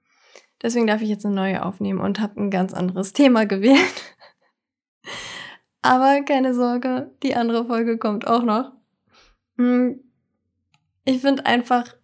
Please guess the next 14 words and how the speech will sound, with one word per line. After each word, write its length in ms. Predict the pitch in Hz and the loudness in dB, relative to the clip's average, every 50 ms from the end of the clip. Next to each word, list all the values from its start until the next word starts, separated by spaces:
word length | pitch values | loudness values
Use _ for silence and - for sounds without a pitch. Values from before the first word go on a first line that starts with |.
| _ _ _ _ _ _ _ _ _ _ _ _ _ - | _ _ _ _ _ _ _ _ _ _ _ _ _ -8
das 180 | 233 233 220 | -6 -4 -2
ist 80 | - - | -2 -4
das 140 | 214 - - | -4 -6 -4
Schöne 280 | - - 254 254 240 | -2 0 2 2 2
an 140 | 226 226 220 | 0 0 -2
der 120 | 226 214 202 | -2 0 0
Astrologie 840 | 220 220 - - 240 226 226 226 214 - 240 233 240 240 240 247 - _ _ _ _ _ _ _ _ _ _ _ _ _ _ _ _ _ _ _ _ _ _ _ _ _ _ _ _ _ _ - | -2 -2 -4 -6 -6 -4 -4 -4 -6 -6 -6 -4 -4 -4 -6 -8 -12 _ _ _ _ _ _ _ _ _ _ _ _ _ _ _ _ _ _ _ _ _ _ _ _ _ _ _ _ _ _ -4
und 460 | 226 226 226 226 226 226 226 - - _ _ _ _ _ _ - - - | -2 -2 0 0 -2 -2 -4 -8 -16 _ _ _ _ _ _ -16 -10 -6
an 580 | 220 214 214 220 226 220 220 220 226 226 220 | -4 -4 -4 -4 -4 -2 -2 -2 -4 -4 -4
dem 480 | - 226 220 220 220 220 226 220 220 220 | -4 -2 -2 -2 -2 -4 -4 -4 -6 -6
sich 420 | 226 - - 220 220 220 - - | -6 -4 -4 -4 -2 -2 -2 -2
selber 440 | - 233 226 233 247 247 247 240 226 | 0 0 2 2 2 2 2 2 0
besser 480 | 220 226 220 226 226 226 - 226 214 208 | 0 -2 -4 -2 -2 -2 -2 -4 -6 -8
kennenlernen, 920 | 214 - - 226 226 233 233 233 226 220 214 214 220 220 220 220 226 | -6 -6 -4 -2 0 0 -2 -2 -4 -4 -4 -4 -6 -6 -6 -6 -8